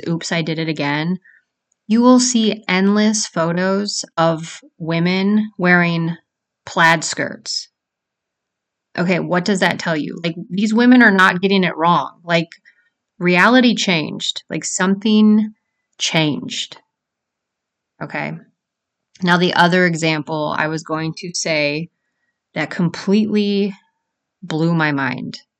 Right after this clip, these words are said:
Um, I grew up watching Disney movies. Unfortunately, um, I was forced to watch that garbage.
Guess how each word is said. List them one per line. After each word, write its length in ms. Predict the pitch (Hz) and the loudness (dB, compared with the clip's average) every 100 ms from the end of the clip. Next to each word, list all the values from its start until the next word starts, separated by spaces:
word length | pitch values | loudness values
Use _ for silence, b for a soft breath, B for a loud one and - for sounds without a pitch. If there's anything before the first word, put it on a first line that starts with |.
| _ _ _ _ _ _ _ _ _ _ | _ _ _ _ _ _ _ _ _ _
Um, 540 | 165 156 160 180 - - _ _ _ _ _ _ 180 | -4 -4 -4 -6 -12 -20 _ _ _ _ _ _ 2
I 120 | 196 | 4
grew 240 | 208 208 | 4 4
up 300 | 180 180 175 | 4 0 -2
watching 520 | 175 156 165 185 165 | 0 0 0 0 0
Disney 340 | 165 170 180 180 | 0 0 2 2
movies. 500 | 180 175 175 175 170 | 2 0 0 -2 -4
Unfortunately, 1160 | 160 - - 170 170 185 175 175 165 165 160 - | -6 -8 -6 -6 -4 -4 -2 -2 -2 -2 -4 -4
um, 380 | 78 - 156 - | -4 -4 -4 -6
I 120 | 160 | -6
was 180 | 156 156 | -6 -10
forced 380 | - 165 156 - | -6 -4 -4 -6
to 100 | 151 | -4
watch 320 | 143 147 - | -4 -4 -6
that 200 | 156 160 | -8 -6
garbage. 800 | 151 143 160 156 151 - - | -4 -4 -4 -6 -6 -8 -8